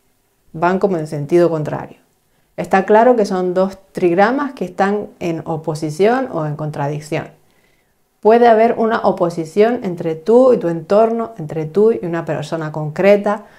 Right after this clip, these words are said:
o, mm, un conflicto de tendencias opuestas dentro de, de ti, etcétera.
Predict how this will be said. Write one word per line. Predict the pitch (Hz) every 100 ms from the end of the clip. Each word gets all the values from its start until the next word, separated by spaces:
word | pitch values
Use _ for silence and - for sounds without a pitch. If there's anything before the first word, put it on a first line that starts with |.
| _ _ _
o, | 170 160 160 156
mm, | 151 147 - - 156
un | 151
conflicto | 156 147 143 196 214 220 208
de | 190 180
tendencias | 170 170 190 196 196 185 175 180
opuestas | 170 190 208 208 202 190 175
dentro | 165 160 165
de, | 160 151
de | 151 151
ti, | 147 202 208 202
etcétera. | 147 147 139 - - -